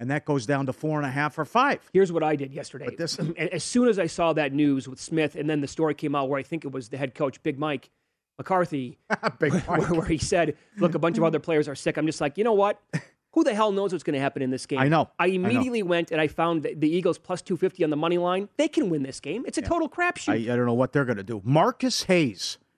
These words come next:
Speaker 1: the Philadelphia Inquirer. Playing the starters for the Eagles is unwise. It's unthinkable. Madness. Which is why it was completely predictable that Mike McCarthy,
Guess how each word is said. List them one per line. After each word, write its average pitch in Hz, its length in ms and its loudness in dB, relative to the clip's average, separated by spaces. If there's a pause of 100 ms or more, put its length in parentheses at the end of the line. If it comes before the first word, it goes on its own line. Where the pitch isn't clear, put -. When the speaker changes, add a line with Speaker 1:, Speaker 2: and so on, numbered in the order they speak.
(520)
Speaker 1:
the 135 80 2
Philadelphia 165 680 2
Inquirer. 120 520 0 (1200)
Playing 233 300 4
the 240 80 2
starters 165 560 2 (240)
for 160 100 2
the 139 80 2
Eagles 135 340 2
is 110 120 -2
unwise. 107 640 -2
It's - 160 -4
unthinkable. 151 640 -2 (160)
Madness. 139 640 -2 (400)
Which 147 180 -4
is 143 100 0
why 180 280 2
it 175 100 0
was 147 160 0
completely 196 440 0
predictable 131 580 0
that 120 160 0
Mike 143 340 -2
McCarthy, 175 580 0